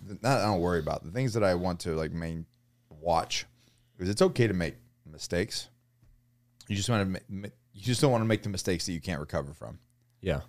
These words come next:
Speaker 1: Like, all of those, we have a certain abil-, and this is the reason why we have a good team.
Speaker 2: Yeah.
Speaker 1: Uh, you know, we have each other because we're not gonna let, we're not gonna let each other make the mistakes that you can't come back from,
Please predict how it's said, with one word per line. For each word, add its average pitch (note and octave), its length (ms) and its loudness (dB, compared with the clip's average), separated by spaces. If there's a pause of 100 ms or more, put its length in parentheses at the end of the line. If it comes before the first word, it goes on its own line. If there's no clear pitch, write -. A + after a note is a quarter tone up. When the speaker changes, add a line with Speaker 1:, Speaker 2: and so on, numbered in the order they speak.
(140)
Speaker 1:
Like, F2 160 -12
all A2 220 8
of A2 100 4
those, F2+ 320 4
we F2 140 0
have E2+ 160 4
a D#2+ 60 -4
certain D#2+ 280 -2
abil-, E2 300 -2
and F2+ 100 -4
this G2 140 0
is G#2 80 -2
the F2+ 100 -2
reason F2 260 -2
why D#2+ 180 -2
we E2 120 -4
have D#2 140 -2
a D#2+ 60 -6
good D2+ 180 -8
team. E2 340 -4 (140)
Speaker 2:
Yeah. E2 220 0 (260)
Speaker 1:
Uh, C#2+ 60 -8 (100)
you D#2 220 -16
know, D#2 80 -8
we D#2 140 -4
have D#2+ 180 0
each D2+ 180 -4
other F2 260 2 (540)
because E2 560 -2 (460)
we're F2+ 100 -6
not G2 240 2
gonna G2+ 180 -2
let, F2 200 2 (260)
we're F#2+ 140 -2
not G2+ 200 0
gonna F#2+ 140 -2
let F2+ 140 2
each F2 180 -2
other E2+ 140 0
make E2 200 -2 (140)
the E2+ 80 -20
mistakes D#2+ 500 -6
that D2 200 -4 (960)
you D#2+ 200 -20
can't D#2 160 -6
come D#2+ 160 -6
back C#2+ 200 -8
from, - 160 -16